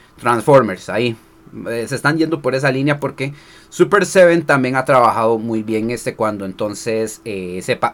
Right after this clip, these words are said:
digamos, se pasó batuta con Mattel en materia de Masters of the Universe. Ya eso es, digamos,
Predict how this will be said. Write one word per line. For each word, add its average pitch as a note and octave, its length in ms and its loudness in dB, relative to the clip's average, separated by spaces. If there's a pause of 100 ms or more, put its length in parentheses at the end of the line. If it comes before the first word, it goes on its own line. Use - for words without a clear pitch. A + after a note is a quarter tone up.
(160)
digamos, C#3 380 -2
se F3 80 -2
pasó C3+ 200 -4
batuta C#3 420 -2
con B2+ 160 -4
Mattel C3 420 -2 (300)
en A#2+ 120 -4
materia B2+ 320 0
de B2 40 0
Masters A#2 340 -4
of A#2+ 100 -2
the F#2+ 200 -6
Universe. E2+ 380 -16
Ya C3+ 120 0
eso D3 140 -2
es, - 200 -10
digamos, B2+ 380 -6